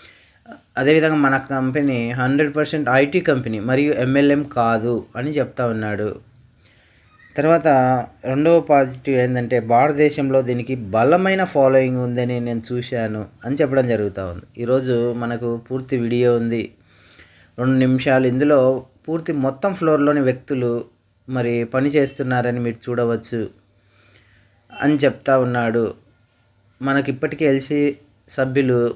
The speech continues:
ఉన్నారు, మరి ఆ ఫోటోగ్రాఫ్ కూడా ఉంది. మనకు ఎవరైనా కావాలి,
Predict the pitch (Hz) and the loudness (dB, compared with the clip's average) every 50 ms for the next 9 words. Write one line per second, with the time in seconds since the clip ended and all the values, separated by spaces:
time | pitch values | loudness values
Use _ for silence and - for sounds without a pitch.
0 | - 123 120 120 123 123 123 117 113 110 107 107 107 104 - _ _ _ _ _ | -6 -8 -6 -2 0 2 2 2 2 2 0 0 -2 -4 -8 _ _ _ _ _
1 | _ _ _ _ _ 117 120 113 113 113 110 110 110 - - _ _ _ - 113 | _ _ _ _ _ -10 -6 -4 -2 -2 0 -2 -2 -4 -8 _ _ _ -6 -6
2 | - - 131 135 131 151 143 131 139 135 139 135 - - 147 135 131 120 117 117 | -4 -4 -6 -4 -2 -2 -2 0 0 0 0 -2 -2 -2 0 2 2 2 0 -2
3 | 120 113 113 110 107 - - - 123 120 120 117 - 120 113 117 123 127 127 127 | -2 -2 -4 -4 -4 -8 -10 -10 -8 -8 -8 -4 -4 -2 -2 0 2 2 0 0
4 | 127 127 - 120 117 117 120 123 120 110 101 92 | -2 -4 -2 -2 0 2 2 2 2 0 0 -4